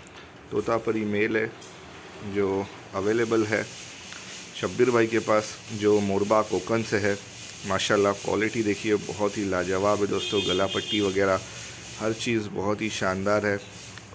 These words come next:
और क्वालिटी वगैरह के मामले में भी दोस्तों आप लोगों के सामने है ये चीज़। अदंत है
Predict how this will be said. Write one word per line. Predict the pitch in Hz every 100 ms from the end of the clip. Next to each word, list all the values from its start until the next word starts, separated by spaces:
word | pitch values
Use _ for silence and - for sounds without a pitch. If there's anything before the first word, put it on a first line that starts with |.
| 104
और | 95 92 95 - - - - - - - - -
क्वालिटी | - 101 104
वगैरह | 110 104 104
के | 101
मामले | 104 95 101 101
में | 104 104
भी |
दोस्तों | 101 104 - 107 101 - -
आप | 104 -
लोगों | 95 98 -
के | 98
सामने | - 92 98 104
है | 98
ये | 98
चीज़। | 95 101 95 - - - - - - - - - - - - - - - - - - -
अदंत | 92 90 117 123 123
है | 117